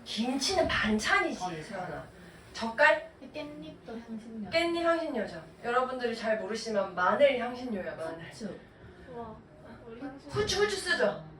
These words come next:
Speaker 1: 우리 맨날 마늘 막 왕창 넣잖아. 그래서 외국 사람들 되게 놀란대. 쟤네들은 향신료를 왜 이렇게 많이 넣나?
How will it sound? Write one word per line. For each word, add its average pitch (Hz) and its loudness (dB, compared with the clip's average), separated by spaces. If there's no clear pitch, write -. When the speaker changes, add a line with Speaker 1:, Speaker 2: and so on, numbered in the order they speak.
Speaker 1:
우리 320 4
맨날 330 8
마늘 254 8
막 220 4
왕창 349 4
넣잖아. 226 4
그래서 226 0
외국 208 0
사람들 247 0
되게 196 -4
놀란대. 190 -2
쟤네들은 262 4
향신료를 277 0
왜 196 0
이렇게 208 -2
많이 175 -2
넣나? 160 -10